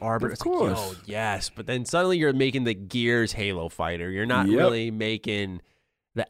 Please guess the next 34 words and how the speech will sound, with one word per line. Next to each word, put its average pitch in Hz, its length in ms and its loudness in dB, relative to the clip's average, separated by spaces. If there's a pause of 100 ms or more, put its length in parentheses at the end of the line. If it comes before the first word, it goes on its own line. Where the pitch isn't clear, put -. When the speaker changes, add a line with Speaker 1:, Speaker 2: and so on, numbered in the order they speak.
Speaker 1:
Xbox 101 580 -2
platform 90 500 -4
fighter. 90 360 0
Speaker 2:
Preach. - 380 -6
Speaker 1:
Now, 208 260 4 (540)
look, 139 280 -4 (920)
you 269 100 0
wanna 196 240 4
dig 127 400 0
deep 139 280 2
into 113 160 0
the 98 80 2
history. 101 640 -2 (680)
Again, 101 500 -2
I'll 90 140 -8
throw 107 280 2
out 98 140 2
my 98 80 -2
man 95 320 -2
Blinks 95 400 -6
the 95 80 -8
Time 95 340 -4
Sweeper. 98 320 -2
Speaker 2:
<laughs> 123 460 2 (580)
No 101 120 0
Speaker 1:
Put 98 100 2
him 110 140 2
Speaker 2:
doubt. 110 40 2
Speaker 1:
in 107 140 0
there, 110 460 0
of 92 80 -8 (120)
Speaker 2:
No - 60 -14
Speaker 1:
course. 104 480 2
Speaker 2:
doubt. 151 100 -4